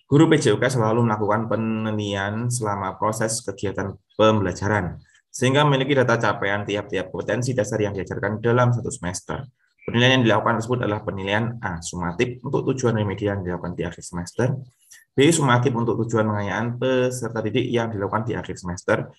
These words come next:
C, formatif untuk tujuan perbaikan R P P dan proses pembelajaran yang dikembangkan untuk pertemuan berikutnya, D, formatif untuk tujuan pengayaan peserta didik dan dilakukan di akhir semester, sumatif untuk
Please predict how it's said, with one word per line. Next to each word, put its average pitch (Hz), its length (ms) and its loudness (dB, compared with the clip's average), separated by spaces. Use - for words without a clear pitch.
C, 101 240 4
formatif 117 400 4
untuk 117 320 0
tujuan 107 240 0
perbaikan 98 400 -6
R - 160 -6
P 104 80 2
P - 60 -4
dan 104 240 2
proses 95 400 -4
pembelajaran 95 400 -4
yang 101 240 -2
dikembangkan 95 480 -4
untuk - 240 0
pertemuan 92 320 -4
berikutnya, 104 560 -2
D, 143 160 6
formatif 127 480 2
untuk 123 240 -2
tujuan 113 240 0
pengayaan 104 480 -4
peserta 95 240 -6
didik 110 160 0
dan 107 80 0
dilakukan 98 400 0
di - 160 -4
akhir 123 320 2
semester, 92 480 -6
sumatif 139 320 2
untuk 139 160 2